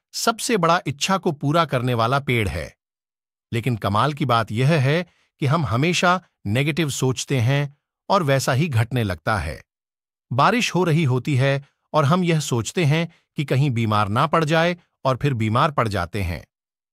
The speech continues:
जब हमारा व्यापार शुरू करते हैं, बिजनेस शुरू करते हैं, तो मन में थॉट आता है कि कहीं घाटा ना हो। घाटा भी होने लग जाता है। नौकरी में जाते हैं तो सोचते हैं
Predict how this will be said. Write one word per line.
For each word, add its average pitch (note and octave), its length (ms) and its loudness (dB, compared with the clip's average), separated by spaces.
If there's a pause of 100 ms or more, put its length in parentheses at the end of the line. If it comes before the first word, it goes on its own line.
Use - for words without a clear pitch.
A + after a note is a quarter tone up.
(260)
जब D#3+ 180 0
हमारा F3+ 300 2
व्यापार D3 440 0
शुरू E3+ 280 -2
करते A#2 340 -2
हैं, B2+ 320 0 (380)
बिजनेस C#3 380 0
शुरू C3 300 -2
करते A2 340 -4
हैं, C3+ 280 0 (320)
तो E3 80 0
मन D#3+ 160 2
में G#3+ 160 0
थॉट D#3+ 320 0
आता A2+ 280 0
है A#2+ 240 0 (280)
कि D#3 100 -2
कहीं C#3+ 280 2
घाटा A2 380 0
ना A2 140 2
हो। D#2+ 300 -6 (840)
घाटा C#3 320 2
भी E3 140 0
होने C#3+ 240 2
लग A#2+ 140 -2
जाता G#2+ 360 -2
है। D#2+ 240 -8 (380)
नौकरी A#2 340 -2
में B2 140 -2
जाते G2+ 340 -2
हैं E3 320 -2 (220)
तो A#3 100 -2
सोचते F3 460 -2
हैं E3 320 -2